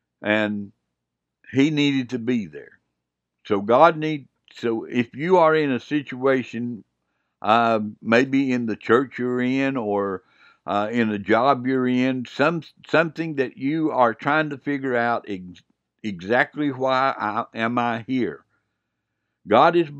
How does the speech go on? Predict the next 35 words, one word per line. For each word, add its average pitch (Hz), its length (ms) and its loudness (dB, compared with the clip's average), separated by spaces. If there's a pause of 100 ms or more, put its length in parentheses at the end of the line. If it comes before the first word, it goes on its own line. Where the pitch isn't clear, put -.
(120)
is 117 160 0
still 170 240 2
blessing 160 540 0
you. 101 160 -6
God 123 320 2
is 127 80 -10
still 151 280 -4
using 139 520 -6
you, 113 180 -2
but 117 300 -4
there, 120 360 -4
there's 113 360 -6
just 127 240 -16 (120)
th-, 127 260 0
that 127 200 0
one 165 400 0
thing 135 440 -2
that 127 200 -6
is, 117 220 -6 (640)
it 117 140 2
doesn't 131 340 6
seem 113 320 0
right, 82 260 -6
I 95 120 -4
guess 95 320 -6
would 87 120 -12
be 92 120 -8
the, 87 180 -10 (580)
be 107 140 2
the 101 80 -6
best 92 380 -4
way 92 140 -4
to 80 80 -14
put 90 280 -4
it. - 220 -18